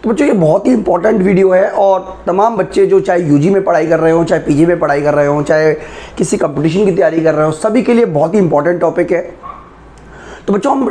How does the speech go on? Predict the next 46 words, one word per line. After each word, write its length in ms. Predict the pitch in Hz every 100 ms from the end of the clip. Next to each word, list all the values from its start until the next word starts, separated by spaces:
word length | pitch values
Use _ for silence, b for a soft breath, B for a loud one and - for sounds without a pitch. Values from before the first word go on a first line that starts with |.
| -
different 380 | 156 175 247 240
different, 380 | - 240 247 240
अ, 180 | 220 180 -
courses 320 | 185 175 233
भी 120 | 190
provide 340 | 180 180 165 165
कराते 320 | 156 135 147
हैं, 200 | 160 185 -
आप 120 | 151
देख 220 | 147 160
भी 120 | 190
पा 120 | 160
रहे 120 | 147 143
होंगे। 360 | 139 139 180
तो 120 | -
ये 120 | 175 180
सारे 260 | 190 190
के 100 | 226
सारे 240 | 202 185 185
courses 340 | 175 156 202
आपको 240 | 170 - 180
हमारी 220 | 160 175
application 540 | 135 - 147 143 180
Vishnu 240 | 143 - 160
Economics 460 | 135 135 147 139 135
School 220 | - 143
में 80 | 127
मिल 160 | 120
जाएंगी। 340 | 127 139 165 277 B B B B
इसके 220 | 185 -
अलावा 280 | 226 208 226
वहाँ 160 | 220 185
पे 120 | 233 226
study 280 | - 220
material 400 | 269 208 208 202
का 80 | 185
ऑप्शन 320 | 156 - 180
दिया 140 | 143 135
हुआ 180 | 147 180
है, 60 |
वहाँ 200 | 208 151
पे 120 | 151 185
आप, 180 | 151 -
आप 160 | 135 -
चाहे 160 | 135
तो 240 | 135 214